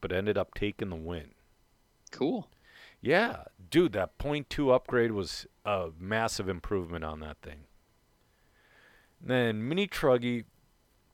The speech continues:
Speaker 1: So I put the Hobbyplex setup in there, and I st-, it started out the day great, but it ended the day to where it was pushing so hard that I couldn't make corners.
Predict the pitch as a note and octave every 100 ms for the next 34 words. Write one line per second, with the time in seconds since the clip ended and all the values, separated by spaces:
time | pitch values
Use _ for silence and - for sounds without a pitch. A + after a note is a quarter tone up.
0 | _ _ _ - - B2 A#2 - D3+ D#3+
1 | _ C#3+ B2+ G#2+ G2 F#2 - - F#2+ F#2+
2 | A#2 - A2+ - - B2 A2+ A2+ - A#2
3 | A#2+ C3 C3+ - _ _ _ _ - -
4 | - _ _ _ _ _ - A#2+ A2 G#2
5 | - A2+ A#2 - B2+ - A#2 - D#3 D#3+
6 | C#3 B2+ B2+ - F#2 G#2+ F2+ - E2+ F2
7 | E2 - - - - _ _ _ _ _
8 | _ _ _ - _ - A#2 G2+ - A2+
9 | A#2+ C3 A2 F#2+ G2 G2+ G2+ F2+ F#2+ F#2
10 | F2+ G2 F#2 - - - C#3 - A#2+ F#2+
11 | - - G#2+ A2 G2+ - F#2+ F#2+ E2+ F2+
12 | E2+ - G2+ F#2+ F2+ F2 D#2+ - F#2+ E2+
13 | D2+ - - -